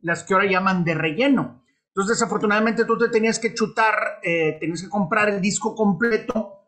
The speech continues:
porque a veces hab-, había cuatro o cinco roles que te gustaban. Y luego, acercándose ya a los noventas, pues resulta que había una canción que te gustaba del disco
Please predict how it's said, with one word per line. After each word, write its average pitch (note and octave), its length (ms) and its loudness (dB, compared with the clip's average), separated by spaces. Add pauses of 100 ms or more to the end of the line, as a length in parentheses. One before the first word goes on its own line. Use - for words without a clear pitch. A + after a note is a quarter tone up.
(260)
porque F3+ 260 0
a E3+ 60 2
veces F3 340 -2
hab-, F3 260 0
había F3+ 300 0
cuatro G#3 280 0
o - 20 -4
cinco F#3+ 320 -2
roles F#3 260 2
que F3 80 -12
te D#3+ 140 -6
gustaban. C#4+ 560 0 (200)
Y G#3+ 140 0
luego, C4+ 500 4
acercándose A#3 680 0
ya A#3+ 120 4
a - 20 4
los B3 160 2
noventas, B3 560 2
pues - 140 0
resulta - 260 -4
que - 80 2
había G#3 160 0 (100)
una C#4+ 380 2
canción G#3+ 340 0
que G#3+ 80 0
te G3 140 -2
gustaba G3+ 420 0
del G#3 160 0
disco G3 480 -2